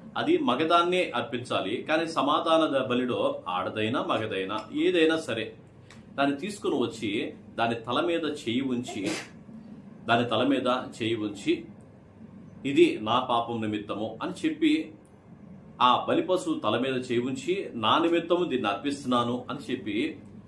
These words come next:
ఆ సమాధాన బలి కోసం దాన్ని అర్పించాలి. అది వధించబడిన తర్వాత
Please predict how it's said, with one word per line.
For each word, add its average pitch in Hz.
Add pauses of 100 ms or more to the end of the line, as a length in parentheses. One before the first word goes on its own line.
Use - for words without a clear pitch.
(260)
ఆ 139 (360)
సమాధాన 160
బలి 127
కోసం 127
దాన్ని 147 (200)
అర్పించాలి. 101 (580)
అది 160
వధించబడిన 147
తర్వాత 117